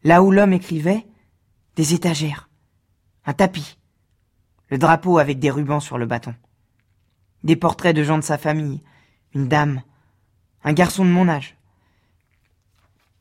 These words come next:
Une fille ressemblant au garçon avec un appareil pour les dents.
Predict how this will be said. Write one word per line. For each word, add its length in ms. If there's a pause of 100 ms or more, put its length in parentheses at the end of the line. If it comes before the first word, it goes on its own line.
(800)
Une 160
fille 320
ressemblant 520
au 60
garçon 360
avec 240
un 100
appareil 380
pour 160
les 140
dents. 200